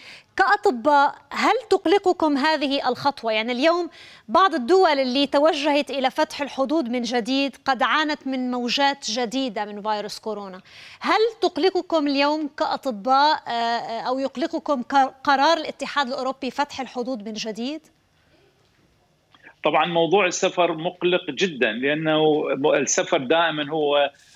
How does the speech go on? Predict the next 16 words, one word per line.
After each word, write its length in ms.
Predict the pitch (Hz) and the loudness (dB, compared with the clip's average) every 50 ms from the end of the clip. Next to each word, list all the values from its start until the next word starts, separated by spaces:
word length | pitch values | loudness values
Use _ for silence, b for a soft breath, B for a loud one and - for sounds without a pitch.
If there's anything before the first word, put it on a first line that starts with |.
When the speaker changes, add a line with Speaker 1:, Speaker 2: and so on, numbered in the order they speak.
| b | b
Speaker 2:
أحد 300 | - 151 - - 165 143 | 0 0 2 0 0 0
الأسباب 520 | 143 147 147 - - - 143 147 143 131 143 | -2 -2 -4 -6 -4 0 2 2 2 2 0
المهمة 560 | 135 135 135 123 147 151 147 147 143 143 143 | -2 -2 -4 -4 -4 -4 -2 0 0 0 0
بنقل 1900 | 123 104 127 147 147 147 147 143 - _ _ - _ _ _ - 139 135 135 135 131 135 135 147 - - 131 143 165 165 - - 170 160 151 147 156 | -2 2 4 4 6 6 6 4 2 _ _ -20 _ _ _ 0 2 4 4 4 4 2 0 -2 -4 -4 0 0 0 0 0 0 2 4 4 4 4
المتحورات 1080 | 156 143 147 147 143 139 - 156 - - 165 165 156 160 175 185 196 185 165 - - 143 | 4 2 0 0 -2 -2 -2 -4 0 0 0 2 2 2 2 2 2 0 -2 -6 -6 -6
مثلًا. 380 | 127 - - - 113 107 113 | -6 -4 -2 -4 -4 -4 -4
يعني، 520 | 113 117 120 131 135 135 135 135 135 131 - _ _ _ _ _ _ - | -6 -4 -2 -2 0 0 0 -2 -4 -4 -6 _ _ _ _ _ _ -2
آه، 120 | - 131 | 0 0
في 160 | - - 165 | 2 2 2
بريطانيا 560 | 147 135 156 151 151 - 175 185 190 185 180 156 | 2 4 2 2 2 2 2 2 2 2 0 0
الآن 240 | 151 156 151 151 | 0 0 -2 -2
الوضع 380 | 147 139 131 147 147 135 147 131 | -2 -2 -2 -2 0 0 0 0
مستقر 580 | 120 135 127 - - 131 120 - 147 147 156 160 | -2 -4 -8 -6 -8 -8 -6 -2 0 0 0 2
وجيد 680 | 151 123 120 104 117 139 143 147 156 170 175 151 143 | 0 0 0 2 2 2 4 4 4 4 4 2 0
رغم 300 | 131 127 135 147 135 135 | 0 2 0 -2 0 0
وجود 400 | 131 113 110 147 151 139 113 | 0 2 4 4 4 4 2